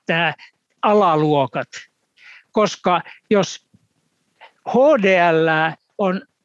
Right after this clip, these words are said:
sanon nyt, jos se on matala, mä en mene näihin arvoihin nyt, ne löytyy sieltä. Jos se on matala, mitä matalampi se on, sen huonompi.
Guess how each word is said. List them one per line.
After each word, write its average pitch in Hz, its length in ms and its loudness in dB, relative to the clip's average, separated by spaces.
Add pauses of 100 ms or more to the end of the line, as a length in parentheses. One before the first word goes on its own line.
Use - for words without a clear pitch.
(380)
sanon 185 400 -2
nyt, 190 240 -2 (360)
jos 208 220 -2
se 277 140 2
on 233 140 2
matala, 165 580 -4 (180)
mä 208 140 0
en 214 80 0
mene 196 240 0
näihin 165 360 -2
arvoihin 147 680 -4
nyt, 147 140 -8 (360)
ne 180 160 0
löytyy 165 520 -2
sieltä. 156 500 -8 (360)
Jos 220 240 0
se 196 80 2
on 156 140 2
matala, 185 720 0 (400)
mitä 226 280 0
matalampi 196 680 -2
se 196 180 -2
on, 170 140 -4
sen 190 260 -2
huonompi. 143 680 -4